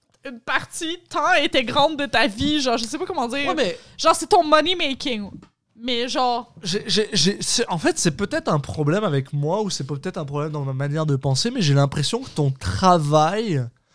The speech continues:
Speaker 2: parce que c'est une, tellement une grosse partie de ta vie, là.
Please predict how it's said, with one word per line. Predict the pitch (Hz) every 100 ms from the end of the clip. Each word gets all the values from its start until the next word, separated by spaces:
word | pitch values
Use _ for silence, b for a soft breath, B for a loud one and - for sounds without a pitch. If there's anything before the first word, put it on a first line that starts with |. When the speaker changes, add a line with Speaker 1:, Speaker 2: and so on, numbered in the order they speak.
| b b -
Speaker 2:
parce | 160 -
que | 311
c'est | - 175
une, | 214 165 165 - _ _ _
tellement | 190 196 240 254
une | 151 131
grosse | 131 139 165 233 - - - - - _ _ _ _ _
partie | 156 120 - 254
de |
ta | - 147
vie, | 135 160 240
là. | 262